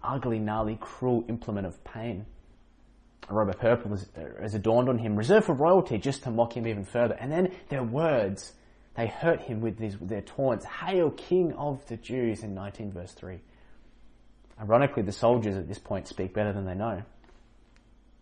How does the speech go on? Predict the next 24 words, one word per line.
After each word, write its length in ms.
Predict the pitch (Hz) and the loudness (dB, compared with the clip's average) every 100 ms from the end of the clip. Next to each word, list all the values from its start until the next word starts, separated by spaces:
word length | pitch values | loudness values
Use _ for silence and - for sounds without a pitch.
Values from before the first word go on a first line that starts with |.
| - | -4
You 80 | 123 | 0
know, 100 | 110 | 2
hundreds 280 | 135 135 | 2 2
of 100 | 117 | 2
years 180 | 110 110 | 0 0
prior, 480 | - - 135 143 123 | -2 -8 -4 0 0
the 60 | 104 | 0
prophet 360 | - 123 113 | -2 -2 -2
Isaiah 520 | 104 98 117 131 113 - - - _ - | -6 -4 -2 0 0 -2 -16 -20 _ -10
predicted 340 | 113 120 120 | -2 0 0
the 100 | 107 | -2
results 480 | 101 95 147 202 - | -2 4 4 4 -2
of 100 | 110 | -4
Jesus' 280 | 104 92 90 | -4 -6 -8
suffering 440 | - 95 - 87 | -10 -10 -10 -10
here, 200 | 95 85 | -8 -10
saying, 400 | - 113 104 98 - - - | -6 -4 -4 -6 -16 -20 -10
"Many 180 | 180 196 | 0 4
were 140 | 196 | 6
astonished 420 | 185 - 208 - | 4 2 0 -2
at 60 | 110 | -4
you." 240 | 117 98 107 _ _ _ _ _ _ _ _ _ _ _ _ - | -4 -4 -6 _ _ _ _ _ _ _ _ _ _ _ _ -6
His 140 | 147 | -2
appearance 400 | 147 - 175 143 | -2 2 2 2